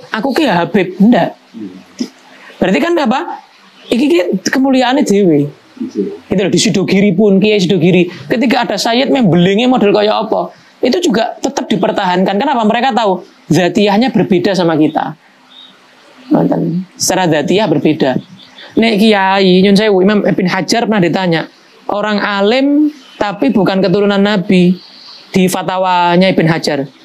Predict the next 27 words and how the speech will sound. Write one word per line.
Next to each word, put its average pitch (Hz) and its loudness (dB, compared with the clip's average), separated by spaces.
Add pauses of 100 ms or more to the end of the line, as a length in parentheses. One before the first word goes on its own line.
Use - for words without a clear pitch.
(180)
"Sama 233 -2
orang, 233 0
sama 247 -2
Sayyid, 233 0 (680)
tapi 220 -2
bu-, 208 0
nggak 180 2
orang 196 -2
alim. 170 0 (120)
Mana 247 0
yang 240 0
lebih 185 0
mulia?" 170 0 (360)
Jawabannya 190 0
Ibn 196 2
Hajar 190 0
gini, 180 2
dok. - -2 (1080)
Jawabannya 185 -2
Ibn 185 2
Hajar 220 0
gini, 185 2
dok. - 0 (760)
Eh, 156 -2 (920)
kiai, 165 2 (760)
orang 180 -2
alim. 170 -2